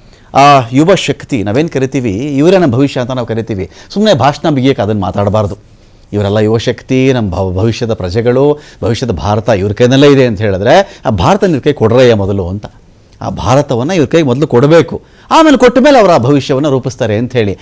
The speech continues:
ಅವ್ರ ಕೈಗೆ ಏನೂ ಕೊಡದೆ ಕನಿಷ್ಠ ಪಕ್ಷ ಒಂದು ಪ್ರತಿಭಟನೆ ಮಾಡೋಕ್ಕೂ ನೀವು ಬಿಡದೇ ಇದ್ರೆ ಏನು ಕತೆ? ಎಸ್ ಪಿ ಅವ್ರಿಗೂ ಸೇರ್ಸಕ್ಕೆ ಹೇಳ್ತಾ ಇದ್ದೀನಿ ನಾನು. ಅಗ್ರಿ, ಎಸ್ ಪಿ ಅವರೇ, ನೀವು ಇವತ್ತಿಗೆ ಒಂದು ಹುದ್ದೆಲಿ ಇದ್ದೀರಿ, ನೀವು ಹುದ್ದೆಲಿ ಇದ್ದೀರಲ್ವಾ? ಸಪೋಸ್ ನಿಮ್ಮ ಕಾಲಾವಧಿಯಲ್ಲಿ,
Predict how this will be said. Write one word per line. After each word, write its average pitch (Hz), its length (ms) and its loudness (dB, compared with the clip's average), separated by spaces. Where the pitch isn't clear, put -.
ಅವ್ರ 220 140 4
ಕೈಗೆ 214 380 4
ಏನೂ 269 180 6
ಕೊಡದೆ 156 280 0
ಕನಿಷ್ಠ 240 280 0
ಪಕ್ಷ 208 180 0
ಒಂದು 190 120 2
ಪ್ರತಿಭಟನೆ 196 400 4
ಮಾಡೋಕ್ಕೂ 190 300 2
ನೀವು 165 140 2
ಬಿಡದೇ 139 280 2
ಇದ್ರೆ 113 520 -2
ಏನು 214 200 2
ಕತೆ? 104 580 -4
ಎಸ್ 156 160 -2
ಪಿ 277 80 4
ಅವ್ರಿಗೂ 247 180 6
ಸೇರ್ಸಕ್ಕೆ 190 420 2
ಹೇಳ್ತಾ 139 180 0
ಇದ್ದೀನಿ 117 160 0
ನಾನು. 101 240 -6
ಅಗ್ರಿ, 151 380 2
ಎಸ್ 147 140 -4
ಪಿ 214 100 2
ಅವರೇ, 156 320 2
ನೀವು 262 280 4
ಇವತ್ತಿಗೆ 160 420 2
ಒಂದು 156 180 0
ಹುದ್ದೆಲಿ 131 320 0
ಇದ್ದೀರಿ, 101 320 -4
ನೀವು 262 220 6
ಹುದ್ದೆಲಿ 175 320 4
ಇದ್ದೀರಲ್ವಾ? 113 680 0
ಸಪೋಸ್ 175 800 2
ನಿಮ್ಮ 220 360 4
ಕಾಲಾವಧಿಯಲ್ಲಿ, 104 1120 0